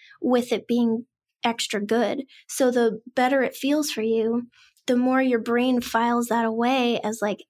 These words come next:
"This is critical for our survival." And if alcohol feels way better than anything else, your brain's gonna think that's the most important thing in the world.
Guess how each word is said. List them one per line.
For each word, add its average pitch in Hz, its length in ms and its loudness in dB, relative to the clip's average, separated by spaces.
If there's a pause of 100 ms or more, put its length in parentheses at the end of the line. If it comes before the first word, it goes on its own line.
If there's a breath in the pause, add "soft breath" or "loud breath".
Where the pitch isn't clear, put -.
"This 277 220 -2
is 131 160 -6
critical 277 600 -2
for 233 220 -4
our 220 120 -2
survival." 233 840 -2 (480 loud breath)
And 240 100 2
if 240 220 0
alcohol 254 520 0
feels 240 420 -2
way 254 360 0
better 240 420 2
than 233 180 0
anything 233 440 0
else, 254 540 -2
your 247 120 -2
brain's 254 340 -2
gonna 240 180 -2
think 233 240 -4
that's 247 220 -4
the 254 100 -4
most 247 180 -4
important 240 400 -2
thing 254 140 -4
in 254 60 0
the 254 100 -2
world. 262 400 -2